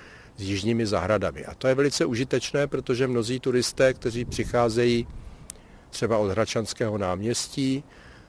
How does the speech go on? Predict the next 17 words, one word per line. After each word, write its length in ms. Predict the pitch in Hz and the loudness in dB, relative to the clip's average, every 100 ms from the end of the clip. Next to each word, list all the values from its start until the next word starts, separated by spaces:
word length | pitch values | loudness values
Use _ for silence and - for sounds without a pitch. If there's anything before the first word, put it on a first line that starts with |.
| - - - - | -20 -20 -20 -8
nebo 260 | 110 98 104 | -4 -2 -2
přes 240 | - 95 | -4 -2
Jelení 320 | 107 107 98 87 | 2 2 0 -4
příkop, 580 | - 123 - 139 127 | -8 -10 0 0 0
tak 180 | - 110 | -2 -2
vlastně 340 | 104 107 - 123 | -2 -2 0 0
ani 160 | 117 | 0
netuší, 460 | 113 - 117 - 113 | -2 -2 -2 -2 -2
že 140 | 101 | -4
tady 220 | - 101 | -4 -6
jsou 220 | 98 117 98 | -4 -4 -2
nějaké 380 | 98 95 120 | -4 -2 -2
zahrady 680 | 104 90 95 98 104 107 123 | -2 -2 0 0 2 2 2
a 100 | 98 | -2
právě 400 | - 98 101 113 | 2 4 4 2
když 260 | 104 110 - | 0 -4 -4
přijdou 580 | - 101 98 110 113 | -8 -6 0 2 2